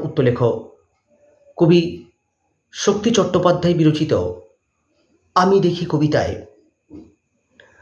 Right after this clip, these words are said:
শহরের মানুষ সবুজ ধ্বংস করে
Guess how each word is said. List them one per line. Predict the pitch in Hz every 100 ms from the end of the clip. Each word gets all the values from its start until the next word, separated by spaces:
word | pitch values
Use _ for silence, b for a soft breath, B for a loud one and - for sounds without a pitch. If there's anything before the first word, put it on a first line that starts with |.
| -
শহরের | - 220 220 240 226
মানুষ | 175 180 185 - - - _ _ _ _ _ _ _ _ _
সবুজ | - - 180 202 -
ধ্বংস | 147 170 170 190
করে | 175 120